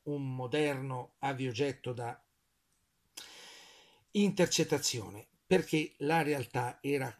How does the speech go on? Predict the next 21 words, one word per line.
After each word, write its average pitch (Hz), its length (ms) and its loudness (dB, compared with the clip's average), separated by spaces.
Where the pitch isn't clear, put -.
completamente 139 840 4
diversa 127 680 -4
e 131 160 -6
molto, 147 640 4
molto, 135 560 -2
molto 120 460 -6
più 120 280 -10
amara. 123 540 -2
Allora, 156 260 2
se - 280 6
si - 180 6
analizza 120 880 -6
con 147 420 0
un 143 220 -4
attimo 131 460 0
di 131 180 -10
distacco - 1000 -2
e 131 120 -8
di 127 120 -8
serenità, 117 800 -8
ehm, 107 1700 -8